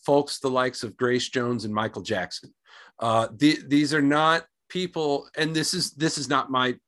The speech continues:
take, it, just specifically, but I, I think I, I think I, uh, will, will, uh, uh, be an advocate for it. Uh, but the documentary said that, like,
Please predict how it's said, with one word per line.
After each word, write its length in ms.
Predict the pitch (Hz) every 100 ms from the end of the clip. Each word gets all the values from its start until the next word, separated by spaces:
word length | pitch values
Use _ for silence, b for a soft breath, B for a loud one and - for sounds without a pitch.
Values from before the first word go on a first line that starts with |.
| _
take, 300 | - 135 131 - _ _ _
it, 200 | 123 127 113 127 -
just 240 | 123 - _ _ b b b b
specifically, 840 | - - 143 - 180 160 127 123 123
but 200 | 123 120
I, 180 | 123 123 - -
I 80 | 107
think 300 | - 147 151
I, 220 | 131 110 - _ _ _ _ _ -
I 60 | -
think 280 | - 170
I, 220 | 160 147 135
uh, 440 | 135 127 123 117
will, 440 | 117 113 117 110 -
will, 340 | 113 107 -
uh, 380 | 101 104 98 98 - _ -
uh, 380 | 101 95 95 98 _ _ _ _ -
be 140 | 127
an 60 | 120
advocate 460 | 110 120 113 117 -
for 240 | 113 110
it. 120 | 120 _ b b b -
Uh, 280 | 127 127 127 156
but 200 | 143 143
the 60 |
documentary 760 | 135 160 190 185 165 185 175 156
said 340 | - 151 143
that, 160 | 135 135
like, 260 | 131 120